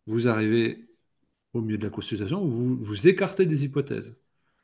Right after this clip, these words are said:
Et là, vous comprenez que la personne, si, si, admettons que ce soit une femme, elle prend la pilule contraceptive, elle est sous lévothyrox.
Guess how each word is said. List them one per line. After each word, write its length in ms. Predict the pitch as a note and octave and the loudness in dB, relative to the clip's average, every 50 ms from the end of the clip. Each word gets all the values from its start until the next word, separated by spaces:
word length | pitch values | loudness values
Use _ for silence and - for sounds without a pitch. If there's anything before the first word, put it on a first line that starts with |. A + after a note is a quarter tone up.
| _ _ _ _ _ - | _ _ _ _ _ 0
Et 40 | A#2 | 2
là, 80 | C#3 | 4
vous 120 | D3+ C#3+ C3+ | 4 4 2
comprenez 500 | C#3 B2+ A#2 - A2+ A2 C3 F#3 A#3 G#3+ | 0 0 -2 -2 -2 0 2 2 0 2
que 100 | - C3+ | 0 0
la 160 | A2 A2 - | 0 0 -2
personne, 360 | - A2 - - G3+ A3+ G#3+ | -4 -4 -4 -2 0 0 0
si, 400 | - - C3+ A2+ A2+ A2 - - | -2 -4 -4 -4 -4 -4 -8 -10
si, 260 | - - - A#2 A2+ | -12 -12 -10 -10 -8
admettons 300 | A2 G#2+ G#2+ G#2+ - A2 | -8 -8 -8 -8 -10 -10
que 60 | - | -10
ce 60 | - - | -8 -8
soit 80 | A2+ | -6
une 100 | G#2+ G#2 | -6 -6
femme, 300 | - - A#2+ G#2+ G#2 G#2+ - _ _ _ _ - | -4 -4 -4 -4 -4 -8 -12 _ _ _ _ -6
elle 120 | C3 A2+ - | -6 -4 -2
prend 140 | - C#3+ | 0 0
la 60 | B2 B2 | 2 2
pilule 220 | - B2 A2+ A2+ | 0 -2 -4 -4
contraceptive, 840 | - A#2 - - A2+ - - G#2+ - - - G#3 A#3+ A#3 A#3 F#3+ - - - | -6 -8 -6 -6 -6 -4 -4 -6 -4 -2 0 0 0 0 -2 -6 -10 0 4
elle 200 | C3 B2+ A#2+ B2+ | 6 6 8 8
est 100 | C3+ D3 | 8 6
sous 220 | C#3+ - D#3+ C3+ | 6 4 2 4
lévothyrox. 720 | B2 A#2+ A#2+ B2+ B2 - D3 A#2 G#2+ G#2+ - - - - | 4 4 4 2 2 0 0 0 -2 -4 -8 -12 -16 -18